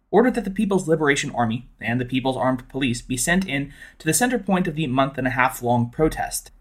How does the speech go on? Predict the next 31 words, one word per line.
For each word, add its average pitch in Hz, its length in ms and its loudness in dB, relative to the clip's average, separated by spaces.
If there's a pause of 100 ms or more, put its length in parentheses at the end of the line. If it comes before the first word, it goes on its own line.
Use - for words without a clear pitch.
(240)
the 127 100 4
open 123 240 2
square 127 460 6
in 127 100 2
front 131 180 -2
of 123 40 -4
the 123 160 -4
ancient 143 300 -4
Forbidden 120 280 -2
City 117 520 0
main 127 260 0
gate, 113 400 -2 (140)
called 98 240 -6
Tiananmen, 120 600 -2 (160)
or 90 160 -20 (100)
the 120 60 -6
Gate 113 300 -4
of 117 140 -12
Heavenly 113 400 -4
Peace, - 500 -4 (880)
to 190 100 4
break 214 200 6
up 190 160 2
what 185 140 2
they 180 100 6
viewed 151 280 4
as 127 160 2
a 131 60 0
dangerous 127 800 -2
anti-party 127 680 0
activity - 600 -2